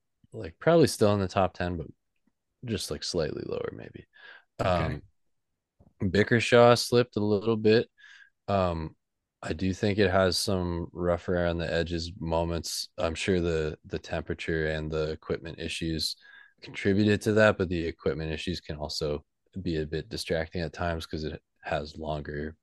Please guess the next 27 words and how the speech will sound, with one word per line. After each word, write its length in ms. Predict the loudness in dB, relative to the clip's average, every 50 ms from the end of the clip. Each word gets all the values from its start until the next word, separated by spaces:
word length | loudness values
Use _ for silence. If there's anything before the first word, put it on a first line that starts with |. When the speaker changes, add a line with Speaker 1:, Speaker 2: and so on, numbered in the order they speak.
| _ _
Speaker 1:
pauses 420 | -4 -2 0 0 -2 -4 -6 -10
between 360 | -10 -12 -10 -8 -8 -6 -6 -6
songs 420 | -6 -6 -6 -4 -4 -6 -8 -8
than 340 | -8 -6 -6 -6 -8 -10 -12 -16 -20 -20 -20 -20 -20 _ _ _ _ _ _ -4
any 120 | -4 -2
of 80 | -2 -2
the, 160 | -2 -2 -2 -4 -6
any 200 | -4 -4 -2 -2
of 100 | -4 -4
the 120 | -4 -4 -2
other 220 | -2 0 -2 -2
shows 340 | -2 -2 0 0 0 0 0
on 140 | -2 -2 -2
the 80 | -4 -4
tour. 400 | -2 0 2 2 2 2 0 -2 _ -18 -20 -20 -20 -20 -20 -20 _ _ 0
Um, 380 | 2 2 2 2 -2 -6 -8 -12 -16 -20 _ _ _ _ _ _ _ -12 -10 -6 -2
when 240 | 0 0 0 0 0
I 60 | -2
say 220 | -2 -2 -2 -2 -4
faded, 560 | -4 -2 -2 0 0 0 -2 -4 -6 -8 -12 -18 -20 _ -6
like, 300 | -6 -6 -6 -6 -6 -4
I 100 | -4 -4 -6 _ _ _ _ _ _ _ _ _ _ _
gave 160 | -6 -4 -4
it 80 | -4 -6
a 60 | -6
ninety-seven, 640 | -6 -6 -6 -6 -8 -8 -8 -6 -4 -4 -4 -4 -2
but 200 | -2 -2 -4 -4